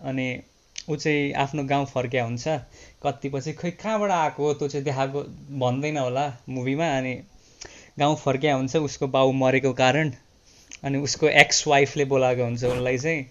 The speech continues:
अनि उसको एक्स वाइफलाई फेरि उसको भाइले बिहे गर्न आँट्यो हुन्छ। <laughs> Shit। अनि उसको छोरी पनि हुन्छ एउटा। अनि छोरीलाई चाहिँ उसको बाउको थाहा हुँदैन क्या पहिले,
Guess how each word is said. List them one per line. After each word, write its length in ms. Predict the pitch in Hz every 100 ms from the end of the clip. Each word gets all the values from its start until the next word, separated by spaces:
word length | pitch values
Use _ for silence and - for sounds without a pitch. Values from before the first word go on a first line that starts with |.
| -
अनि 140 | 143 151
उसको 240 | 156 -
एक्स 340 | 151 151 - 147
वाइफलाई 380 | 139 139 143
फेरि 180 | 123 135
उसको 280 | 143 - 147
भाइले 340 | 127 127 147
बिहे 180 | 139 147
गर्न 260 | 143 131 131
आँट्यो 320 | 127 123 127
हुन्छ। 240 | 120 - 165 139 - - - - 269
<laughs> 240 | - 175 - - - _ - - - -
Shit। 340 | - - 139 - - - -
अनि 320 | 135 131 123 - - - - -
उसको 200 | 165 180
छोरी 340 | - - 151
पनि 220 | 160 180 175
हुन्छ 240 | 135 143
एउटा। 320 | 143 131 131 131 - - - - -
अनि 100 | 151
छोरीलाई 420 | 151 - 143 170 165
चाहिँ 180 | 165
उसको 180 | - 165
बाउको 500 | 156 151 156 160 156
थाहा 220 | 156 135
हुँदैन 300 | 127 131 131
क्या 120 | 139 151
पहिले, 380 | 151 147 151